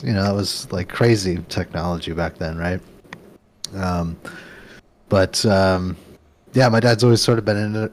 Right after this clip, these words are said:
into that stuff, and I feel like I was an excuse for him to continue buying the shit. Um, which, you know, it worked out great for me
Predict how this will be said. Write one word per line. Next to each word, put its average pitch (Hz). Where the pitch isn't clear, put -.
into 117
that 117
stuff, 120
and 107
I 98
feel 113
like 101
I 101
was 101
an 101
excuse 98
for 95
him 98
to -
continue 101
buying 110
the 120
shit. 135
Um, 95
which, 131
you 117
know, 110
it -
worked 117
out 107
great 104
for -
me 95